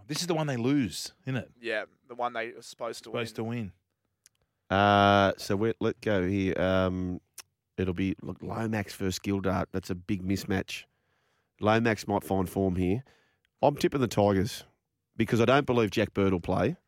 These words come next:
Speaker 1: No, he's gone.
Speaker 3: I don't believe, well, Sua's not even named. And I don't think Sully will play, who's been playing awesome.
Speaker 1: Was he crook too?
Speaker 3: He was limping at the end of the game, big
Speaker 1: Oh,
Speaker 3: time.
Speaker 1: I was limping too.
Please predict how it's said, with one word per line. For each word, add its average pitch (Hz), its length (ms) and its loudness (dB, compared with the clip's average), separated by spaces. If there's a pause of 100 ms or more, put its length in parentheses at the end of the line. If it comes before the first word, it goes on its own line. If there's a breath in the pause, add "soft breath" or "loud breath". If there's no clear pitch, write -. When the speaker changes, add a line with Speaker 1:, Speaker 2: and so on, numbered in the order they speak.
Speaker 1:
No, 98 120 -12
he's 95 160 -14
gone. 82 340 -14
Speaker 3:
I 98 60 4
don't 117 220 4
believe, 101 580 0
well, 95 100 -4
Sua's 110 340 0
not 98 160 2
even 90 180 -2
named. 90 440 -4 (520)
And 104 120 -2
I 147 40 2
don't 170 120 2
think 104 120 0
Sully 131 340 -2
will 107 80 -2
play, 92 220 -2
who's 87 120 -2
been 92 160 -2
playing 87 260 0
awesome. 85 380 -6 (540)
Speaker 1:
Was 110 220 -12
he 120 140 -6
crook - 260 -10
too? 147 160 -4
Speaker 3:
He 107 100 0
was 104 140 -2
limping 101 260 -2
at 87 80 -4
the 92 60 -2
end 90 100 0
of 87 60 -2
the 87 60 -2
game, 92 340 -2
big 101 240 -8
Speaker 1:
Oh, 92 100 -2
Speaker 3:
time. 95 160 -6
Speaker 1:
I 123 60 -8
was 107 120 -8
limping 104 320 -8
too. 113 240 -12